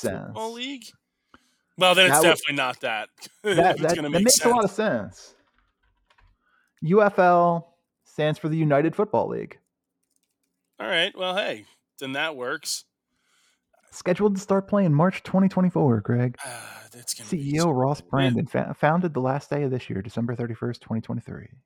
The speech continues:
Speaker 2: This past year.
Speaker 1: I, I, <laughs> that's so bad. That's <laughs> why? Like,
Speaker 2: Oh,
Speaker 1: why
Speaker 2: yeah,
Speaker 1: do we
Speaker 2: that
Speaker 1: need,
Speaker 2: is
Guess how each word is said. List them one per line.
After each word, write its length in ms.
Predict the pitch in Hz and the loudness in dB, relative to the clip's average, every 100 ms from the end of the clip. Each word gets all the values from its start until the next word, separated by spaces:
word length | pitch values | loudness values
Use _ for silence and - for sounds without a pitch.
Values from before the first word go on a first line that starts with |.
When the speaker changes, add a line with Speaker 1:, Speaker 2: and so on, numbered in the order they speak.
| _ _ _ _ _ _ | _ _ _ _ _ _
Speaker 2:
This 100 | 127 | -14
past 260 | - 117 - | -12 -16 -16
year. 160 | - 123 _ _ _ _ _ _ _ _ - - - | -20 -20 _ _ _ _ _ _ _ _ -20 -20 -14
Speaker 1:
I, 260 | 139 123 - | -12 -12 -16
I, 120 | 123 127 _ _ _ _ | -18 -20 _ _ _ _
<laughs> 460 | _ _ _ _ | _ _ _ _
that's 520 | - - - - - | -16 -14 -14 -12 -4
so 220 | - 104 90 | -4 -4 -14
bad. 420 | 101 113 143 160 _ | -14 -12 -12 -16 _
That's 260 | 170 143 - 202 _ - - - | -10 -2 -2 -2 _ -10 -10 -6
<laughs> 440 | 233 _ _ - | -6 _ _ -14
why? 600 | 147 208 202 196 180 139 - _ _ _ _ _ _ _ _ _ _ _ | -6 -4 -2 -4 -6 -6 -12 _ _ _ _ _ _ _ _ _ _ _
Like, 200 | 190 185 | -10 -8
Speaker 2:
Oh, 260 | 160 160 143 | -6 0 2
Speaker 1:
why 120 | 117 | 2
Speaker 2:
yeah, 60 | 101 | 0
Speaker 1:
do 100 | 98 | -2
we 140 | - | -4
Speaker 2:
that 80 | 120 | -2
Speaker 1:
need, 160 | 117 | -2
Speaker 2:
is 80 | 113 | -4